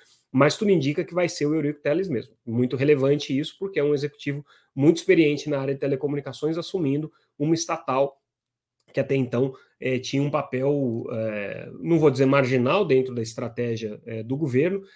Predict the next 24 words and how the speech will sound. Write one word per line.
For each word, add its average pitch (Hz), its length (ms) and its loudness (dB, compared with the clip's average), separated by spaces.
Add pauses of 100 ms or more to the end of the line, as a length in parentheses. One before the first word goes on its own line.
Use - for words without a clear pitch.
(120)
mas 185 200 4
pouco 226 340 6
mencionada 170 500 2
e 196 40 0
pouco 196 300 4
acionada 165 800 0
dentro 156 420 0
do 147 100 -2
governo, 139 480 0 (240)
eh, 139 140 -4
a 151 60 0
não 165 120 2
ser 165 200 -4
pra 160 120 -4
algumas 151 360 -2
questões 139 420 -2
muito 131 260 -2
específicas, 190 720 -4
como 135 240 -4
é 123 60 -2
o 117 40 -6
caso, 120 320 -6
por 117 120 -12
exemplo, 127 360 -6